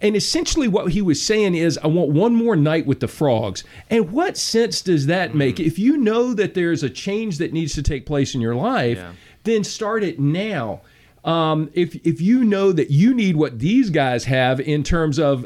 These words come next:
Speaker 1: a group of guys who connect with each other, encourage each other, sharpen each other, call each other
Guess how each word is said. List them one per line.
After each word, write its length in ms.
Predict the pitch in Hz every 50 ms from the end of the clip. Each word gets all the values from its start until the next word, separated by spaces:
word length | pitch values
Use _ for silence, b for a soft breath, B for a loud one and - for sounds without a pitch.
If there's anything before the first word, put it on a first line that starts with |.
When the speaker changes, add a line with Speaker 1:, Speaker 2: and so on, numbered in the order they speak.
| - -
Speaker 1:
a 160 | 135 135 135
group 440 | 131 123 101 135 151 190 220 185 -
of 160 | 202 160 131
guys 420 | 123 156 151 151 151 151 151 147 -
who 340 | 160 156 143 143 139 B B B B B B B B -
connect 340 | - 156 147 175 208 - -
with 140 | 180 -
each 180 | 190 175 147 -
other, 220 | 185 165 165 170
encourage 460 | 151 123 - - - 180 180 170 147 175
each 180 | 165 - -
other, 180 | 165 156 160 165
sharpen 460 | 156 - - 165 165 170 - 180 165
each 160 | 165 156 -
other, 180 | 170 151 156 151
call 320 | 151 - 175 165 170 175
each 160 | 165 165 -
other 220 | 165 156 151 160